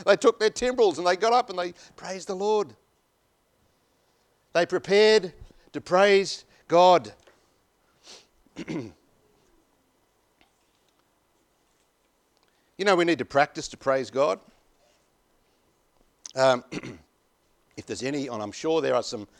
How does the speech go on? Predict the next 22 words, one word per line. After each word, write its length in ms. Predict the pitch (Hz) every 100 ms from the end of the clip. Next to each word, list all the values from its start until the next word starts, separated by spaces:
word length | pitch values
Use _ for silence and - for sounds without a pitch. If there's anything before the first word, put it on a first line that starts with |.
| _ _ _ 90
budding 460 | 131 139 123 110 101 _ _ _ _ _
piano 260 | - 135 135
players 380 | - 135 131 -
here. 360 | 135 175 294 262 _ _ _ _ _ _ _ _ _ -
Uh, 240 | 98 95
guit-, 260 | 87 - - 101 107
I 60 |
know 180 | 113 143
there's 180 | 147 127
some 180 | 107 92
budding 300 | 120 131 107
guitarists. 840 | 98 104 147 190 180 - - - _ _ _ _ _ _ -
Maybe 240 | 131 156
there's 200 | 147 143
some 180 | 131 107
budding 500 | 110 139 139 127 107 _ _ _ _
trumpet 440 | - 143 151 170
players 360 | - 143 170 175
somewhere. 560 | - 160 180 202 226 214
I 100 | 220
don't 120 | 175
know. 240 | 151 202